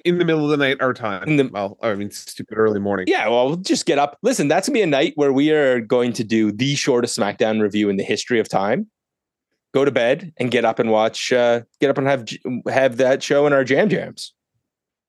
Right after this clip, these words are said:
Speaker 1: Uh, yeah, I guess. Is that, that's gonna be a tape. I, I'm assuming SmackDown's gonna be taped, maybe?
Speaker 2: Uh,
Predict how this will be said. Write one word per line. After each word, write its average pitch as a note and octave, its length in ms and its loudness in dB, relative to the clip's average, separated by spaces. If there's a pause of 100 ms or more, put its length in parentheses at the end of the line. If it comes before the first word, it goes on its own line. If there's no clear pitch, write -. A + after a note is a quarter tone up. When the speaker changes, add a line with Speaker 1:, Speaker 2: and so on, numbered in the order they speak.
(1040)
Speaker 1:
Uh, A2 920 4 (800)
yeah, E3 300 0
I C3+ 80 4
guess. D3 640 -4
Is C#3 80 -6
that, D3 420 2 (1800)
that's C3 220 -6
gonna D#3 160 -2
be C3+ 120 -2
a A2 60 -2
tape. A#2+ 320 -6 (180)
I, C3 280 0
I'm D3 120 -10
assuming C#3+ 300 -6
SmackDown's C#3 500 -2
gonna A#2+ 140 -4
be G2+ 80 -4
taped, - 720 -6
maybe? B3 340 -2 (200)
Speaker 2:
Uh, B2+ 340 2